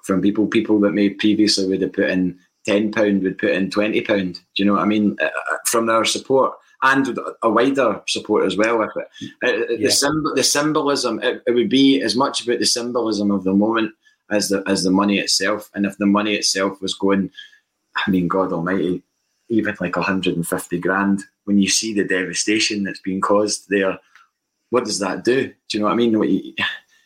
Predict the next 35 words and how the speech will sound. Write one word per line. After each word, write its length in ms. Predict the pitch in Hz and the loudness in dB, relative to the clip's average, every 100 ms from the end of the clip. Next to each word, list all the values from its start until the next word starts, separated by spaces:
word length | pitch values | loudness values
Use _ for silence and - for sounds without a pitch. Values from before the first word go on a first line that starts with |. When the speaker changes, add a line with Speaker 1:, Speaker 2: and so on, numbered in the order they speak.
| _ - | _ -10
Speaker 1:
it 100 | 104 | -4
probably, 520 | 135 113 101 107 104 - - - _ | -2 -2 -2 -2 -2 -6 -20 -20 _
it, 760 | - - _ _ _ _ - - | -16 -16 _ _ _ _ -2 0
I 180 | 113 135 | 0 -2
would, 480 | 110 120 110 - 107 | -4 -2 -2 -2 0
you 80 | 120 | 2
would 100 | 123 | 4
like 180 | 135 | 2
to 80 | 117 | 0
think 240 | 120 117 110 | -2 0 0
it 100 | 107 | 0
would 140 | 104 | 2
do 120 | 117 | 2
something 420 | 110 139 147 151 | 2 2 0 -2
significant, 680 | 147 143 139 135 139 139 113 | -4 -4 -4 -4 -4 -4 -2
but 260 | 107 78 - _ _ _ _ _ - | -4 -4 -10 _ _ _ _ _ -4
the, 180 | 113 110 | -2 0
the, 300 | 113 104 107 | 2 0 2
the 120 | 113 | 0
horror 340 | 104 123 127 113 | 2 2 2 0
that 160 | 107 | -4
you've 100 | 90 | -4
seen 280 | - 113 104 | -2 0 0
unfold 480 | 95 98 127 139 139 | 0 0 0 0 2
there, 200 | 120 98 | 0 0
it's 200 | 85 98 | -2 -2
like, 200 | 98 - - | -2 -4 -10
where, 160 | 104 - - _ 107 - | -6 -8 -8 _ -18 -6
where 140 | 123 | -4
does 140 | 113 107 | -2 -4
that 160 | 87 | -2
money 200 | 92 90 | -4 -4
go? 180 | 85 135 | 0 0
Does 220 | 107 101 | 0 0
it, 140 | 90 | 0